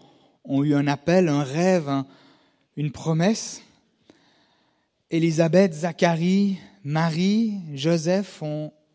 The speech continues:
ont eu un, un rêve, une promesse, un, un appel. Et toi ? Et toi, quel est ton rêve ?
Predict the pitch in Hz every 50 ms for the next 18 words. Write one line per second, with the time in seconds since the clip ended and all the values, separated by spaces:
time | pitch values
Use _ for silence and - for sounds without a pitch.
0 | _ _ _ _ _ - 156 165 180 190 202 202 185 170 160 156 - - - _
1 | _ _ _ _ _ _ _ _ _ _ _ _ - 165 165 175 175 170 220 247
2 | 240 208 196 190 165 - 214 226 240 254 240 - - - 185 185 175 - - -
3 | _ - 175 180 190 202 202 202 - 220 226 226 208 175 143 123 117 - - _
4 | _ _ _ _ _ _ _ _ _ _ _ _ _ _ _ _ _ _ _ _
5 | _ _ _ _ _ _ _ _ _ _ _ _ _ _ _ 151 165 160 - -
6 | 151 139 131 127 - - - _ _ _ _ _ _ _ _ _ _ _ _ _
7 | - 175 175 - 190 180 175 - 208 214 208 - 190 190 185 156 160 151 143 123
8 | 120